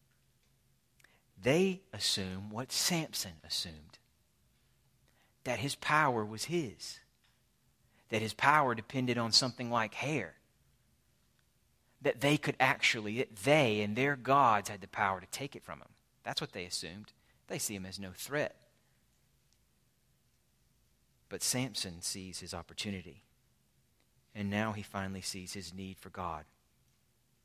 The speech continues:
Verse twenty-six, Samson said to the young man who held him by the hand,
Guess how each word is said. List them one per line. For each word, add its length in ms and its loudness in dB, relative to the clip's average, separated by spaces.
Verse 160 -6
twenty-six, 600 0
Samson 400 -2
said 320 -2
to 80 -8
the 80 -6
young 280 2
man 320 0
who 120 -10
held 240 -4
him 100 -8
by 140 -2
the 80 -12
hand, 320 -4